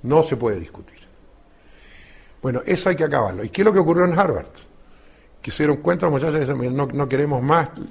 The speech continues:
la, la clase de monkey, fue, pues queremos una clase paralela, los que quieran tener otro, con otro profesor que sea crítico, y donde haya debate y podamos ver otras ideas y podamos discutir, en fin, qué sé yo". Entonces pidieron que hicieran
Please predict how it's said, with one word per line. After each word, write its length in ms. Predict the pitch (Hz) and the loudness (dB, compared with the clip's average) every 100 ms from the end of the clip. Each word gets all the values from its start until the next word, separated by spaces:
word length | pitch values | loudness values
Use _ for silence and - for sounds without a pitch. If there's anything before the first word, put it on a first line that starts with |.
| - | -12
la, 220 | 127 120 110 131 113 | -8 -8 -6 -8 -6
la 160 | 117 | -8
clase 240 | 113 139 - | -4 -4 -2
de 100 | 117 | 0
monkey, 380 | 135 156 143 143 | 0 -2 -4 -10
fue, 300 | - 143 151 | -8 -8 -6
pues 160 | 139 | -8
queremos 400 | - 139 147 - - - - - - - | -4 -2 -2 -6 -16 -20 -20 -20 -16 -6
una 280 | 143 135 | -2 -2
clase 300 | 113 143 139 | -2 -4 -2
paralela, 680 | 120 139 139 185 165 110 69 - - - | 2 4 4 4 4 2 -4 -12 -20 -20
los 120 | - | -20
que 120 | - - | -18 -10
quieran 300 | - 135 120 | -4 -2 -2
tener 280 | 123 117 - | -6 -6 4
otro, 360 | 170 165 131 | 4 4 -2
con 120 | - 113 | -4 0
otro 280 | 165 180 185 | 2 2 4
profesor 420 | 156 147 175 170 - - - - | 4 4 2 0 -6 -20 -20 -14
que 120 | - | -8
sea 480 | - 160 156 - - - | -2 4 4 2 -8 0
crítico, 600 | 202 190 117 101 - - - - - - - | 4 4 2 -8 -10 -20 -20 -20 -20 -20 -6
y 60 | 127 | 2
donde 200 | 139 147 | 6 6
haya 200 | 151 139 | 6 6
debate 720 | 131 131 196 185 185 170 165 | 6 6 6 4 2 -2 -2
y 60 | 139 | -2
podamos 360 | 127 139 143 127 | 2 2 2 2
ver 160 | 143 | 2
otras 240 | 139 131 113 | 2 -2 -2
ideas 680 | 123 185 190 180 175 160 | 2 2 4 2 2 0
y 80 | 131 | 0
podamos 340 | 120 135 131 | -2 -2 -2
discutir, 720 | 123 - 139 131 208 190 175 | -4 -4 -4 0 2 4 2
en 100 | 143 | 0
fin, 140 | 143 135 | -6 -8
qué 100 | 139 | -6
sé 160 | 131 | -4
yo". 120 | 151 175 | -2 -2
Entonces 280 | 170 131 | -2 -4
pidieron 280 | 120 156 180 | -2 0 0
que 100 | 127 | -2
hicieran 360 | 110 156 156 | -2 0 0